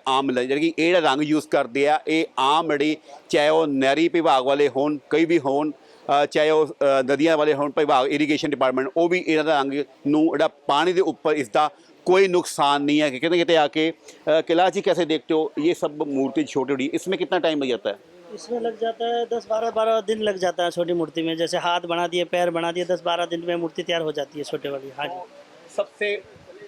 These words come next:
Speaker 1: जो मूर्ति छोटी गणेश भगवान जी की होती है, किससे शुरू होती है?
Speaker 2: वो होती है छोटी, छोटी आधे फुट से भी कम।
Speaker 1: हाँ, वो कितना, उसका क्या रेट, प्राइस होता है रेट?
Speaker 2: इसका होता है तीन सौ रुपया, जैसे
Speaker 1: तीन सौ से
Speaker 2: सबसे,
Speaker 1: स्टार्ट?
Speaker 2: हाँ,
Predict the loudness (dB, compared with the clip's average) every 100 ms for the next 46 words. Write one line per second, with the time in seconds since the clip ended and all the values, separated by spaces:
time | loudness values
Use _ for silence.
0 | -20 -6 -2 0 0 0 0 -2 -2 -2
1 | -2 -2 -2 -4 -4 -6 -2 -2 -2 -4
2 | -2 -2 -2 -4 -4 -6 -2 -2 -2 -2
3 | 0 0 0 -6 -8 -8 -16 -20 -16 -16
4 | -4 -2 0 -2 -2 0 0 0 -2 0
5 | -2 -2 -2 -2 -2 0 0 0 -2 -4
6 | -2 -2 -4 -4 -6 -6 _ _ -20 -20
7 | -20 -20 -16 -10 -8 -8 -8 -10 -8 -6
8 | -6 -6 -6 -10 -10 -12 -16 -14 -12 -4
9 | -4 -2 -2 0 0 0 0 -2 0 -2
10 | -2 -4 -4 -4 -4 -4 -2 -2 -2 -4
11 | -6